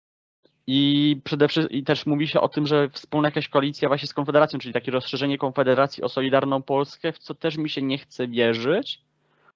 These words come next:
Chociaż z drugiej strony, jeżeli mamy w Konfederacji sojusz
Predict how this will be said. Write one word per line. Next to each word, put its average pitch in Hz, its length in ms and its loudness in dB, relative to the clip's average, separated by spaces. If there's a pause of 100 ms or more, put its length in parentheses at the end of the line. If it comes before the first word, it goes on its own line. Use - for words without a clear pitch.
(140)
Chociaż 160 240 2
z 151 80 -8
drugiej 156 380 -2
strony, 147 300 0
jeżeli 139 280 2
mamy 131 220 2
w - 60 -8
Konfederacji 131 580 2
sojusz 113 760 -2